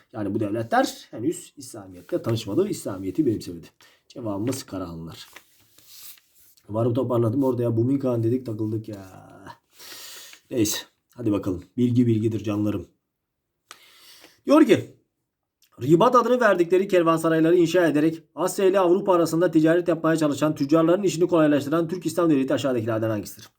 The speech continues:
İyi soru değil mi? Benzer gelebilir, dikkat edin. Anadolu Selçuklu, Büyük Selçuklu, Karahanlı, Gazneli Osmanlı.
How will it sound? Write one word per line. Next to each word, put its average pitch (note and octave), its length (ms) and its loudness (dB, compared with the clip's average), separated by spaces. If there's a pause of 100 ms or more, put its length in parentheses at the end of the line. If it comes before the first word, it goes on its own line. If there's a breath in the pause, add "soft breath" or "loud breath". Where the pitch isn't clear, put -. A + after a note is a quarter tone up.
(220)
İyi A2+ 140 -10
soru G#2+ 260 -6
değil B2 140 -4
mi? A#2 140 -4 (800 soft breath)
Benzer C3 340 4
gelebilir, C3 540 2
dikkat A#2+ 240 -4
edin. G2+ 260 -4 (420 soft breath)
Anadolu F#3+ 380 2
Selçuklu, D#3+ 640 2
Büyük C3 260 2
Selçuklu, E3 640 2 (100)
Karahanlı, D#3+ 720 2
Gazneli C3 380 0
Osmanlı. G#2 420 -8